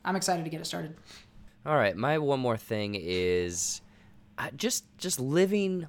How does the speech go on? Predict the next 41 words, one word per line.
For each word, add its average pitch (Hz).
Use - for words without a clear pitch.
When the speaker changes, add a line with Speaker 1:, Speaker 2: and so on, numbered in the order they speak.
Speaker 2:
living 226
in 220
the 180
present, -
you 104
know? 113
Um, 92
and 101
it's 95
kind 143
of 120
funny 113
'cause 98
I 95
feel 120
like, 98
what, 98
two -
months 98
ago, 107
I 110
was 95
like, 87
"These 95
next 131
twelve 120
months 113
determine 120
the 85
rest 117
of 101
my 131
life." 92
And 92
it's 90
like, 120
you 190
know 175
what? 139
They 151
don't. 80